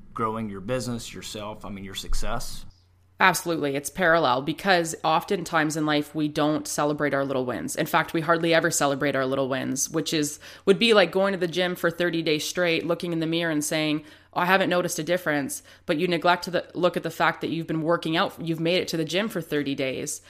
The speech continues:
Speaker 2: It's so important that we combat our negativity with positive, and that's why journaling allows that. Like, I'll journal three things that happened really great in my day personally and in my business, and then I'll journal three things that I could have done better personally and in my business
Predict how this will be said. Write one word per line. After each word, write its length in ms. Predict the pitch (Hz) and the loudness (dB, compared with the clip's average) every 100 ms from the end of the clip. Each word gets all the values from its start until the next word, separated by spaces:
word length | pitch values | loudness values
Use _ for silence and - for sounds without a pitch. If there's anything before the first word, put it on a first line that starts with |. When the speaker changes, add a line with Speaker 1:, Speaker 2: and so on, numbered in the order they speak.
| - - - _ | -20 -20 -20 _
Speaker 2:
It's 160 | - 208 | -2 4
so 220 | - 226 | 6 6
important 480 | 247 - 220 220 202 | 4 2 2 2 2
that 160 | 180 147 | 0 2
we 100 | 170 | -2
combat 580 | - 185 175 180 160 | -2 0 2 4 4
our 80 | 170 | 2
negativity 640 | 165 160 160 - 170 160 156 | 2 0 -2 -2 -4 -2 -2
with 220 | 156 - | -4 -4
positive, 580 | 160 151 165 147 135 135 | 0 2 2 0 -2 -4
and 260 | 151 156 151 | -2 0 2
that's 220 | 156 165 | 2 2
why 100 | 185 | 0
journaling 400 | 160 170 165 156 | 0 0 0 0
allows 380 | 147 127 135 160 | 0 0 0 0
that. 200 | 139 117 | -2 -2
Like, 160 | 143 147 | -4 -4
I'll 180 | - 175 | 0 0
journal 500 | 180 185 175 165 160 - - - | 2 0 2 2 0 -4 -18 -20
three 300 | - 190 220 | -10 -2 -2
things 260 | 214 202 185 | 2 2 2
that 100 | 180 | 0
happened 360 | 165 175 180 | 0 0 0
really 160 | 170 165 | 0 -2
great 280 | 147 175 208 | 2 2 4
in 120 | 233 | 2
my 140 | 226 | 2
day 280 | 220 226 226 | 2 2 2
personally 540 | 220 196 202 233 226 220 | 2 -2 -2 -2 -4 0
and 200 | 165 175 | 0 0
in 120 | 165 | 0
my 100 | 151 | 0
business, 540 | 147 202 254 294 311 | 0 0 2 0 0
and 220 | - 180 | 0 0
then 100 | 175 | 2
I'll 100 | 170 | 0
journal 300 | 165 175 170 | 0 0 0
three 260 | 160 - 180 | -2 -2 -4
things 300 | 175 175 165 | 0 -2 0
that 100 | 165 | 0
I 80 | 156 | -2
could 160 | - | -2
have 120 | 170 147 | -4 -2
done 200 | 156 151 | 0 2
better 300 | 151 160 156 | 2 2 0
personally 600 | - 156 - 156 147 - | -2 -4 -2 -2 0 0
and 160 | 147 143 | 0 2
in 80 | 143 | 2
my 120 | 135 | 0
business 440 | 135 135 143 151 | -2 -4 -4 -4